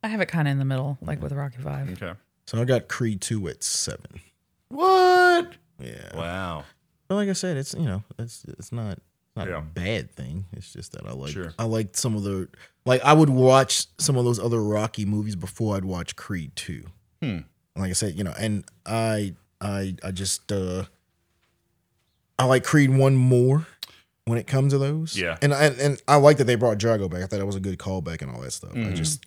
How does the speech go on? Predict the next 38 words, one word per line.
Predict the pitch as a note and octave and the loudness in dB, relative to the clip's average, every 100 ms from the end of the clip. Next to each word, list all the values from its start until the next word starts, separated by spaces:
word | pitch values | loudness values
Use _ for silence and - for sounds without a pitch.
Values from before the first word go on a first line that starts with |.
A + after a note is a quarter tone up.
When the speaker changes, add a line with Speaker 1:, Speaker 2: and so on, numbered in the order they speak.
| - | -10
Speaker 3:
I, | F#2+ F2+ F2 - - | -6 -6 -6 -10 -10
you | F2 | -10
know, | - | -6
I | A2 | -6
could | G#2+ A2 | -2 -2
watch, | G2+ G#2 G2+ - - _ _ _ _ _ _ - | 0 -2 0 -4 -4 _ _ _ _ _ _ 2
I | C#3 | 4
could | C#3+ | 6
watch | C3 C3+ C3 | 6 6 4
Creed | - D3 C3+ A#2 G#2 | 2 4 4 4 0
and | G#2 | 0
then, | A2 G#2 | 0 0
like, | G#2 F#2+ | 0 -2
not | G#2 G2 | -2 -4
watch | G2+ F#2+ F2+ - - - | -4 -6 -6 -8 -10 -10
Creed | - F2 D2 | -8 -8 -6
Two. | - - - | -10 -12 -8
Speaker 2:
Right, | F#2+ F2+ E2+ | 0 2 0
Speaker 3:
And | F2 | -2
be | F2 | -4
Speaker 2:
right. | E2+ | -4
Speaker 3:
fine. | F2 D2+ C#2+ - - | -6 -10 -12 -10 2
Speaker 2:
We | D#3+ | 4
Speaker 1:
Yeah. | G3+ | 4
Speaker 2:
ha-, | D3 | 4
we | D#3+ | 6
haven't | G#3 A3 E3+ | 6 4 0
talked | D3+ C#3 - | 2 0 2
much | B2 B2 A#2 | 0 0 0
about | G#2 G2+ - | 0 -2 -4
the | E2 | -4
character | - F#2+ F#2+ | -2 -2 -2
of | E2 | -6
Bianca. | D#2+ D#2 D#2+ - C2 B1 _ _ _ - - _ _ _ - | -6 -6 -6 -8 -12 -12 _ _ _ -20 -20 _ _ _ -8
Speaker 1:
Yeah, | F3+ F3+ A2 - | 0 2 2 2
I, | F#3+ F3+ - - _ _ _ _ - | 4 2 -2 -14 _ _ _ _ 2
I | F3 | 4
would, | F3 E3+ C#3+ | 6 2 0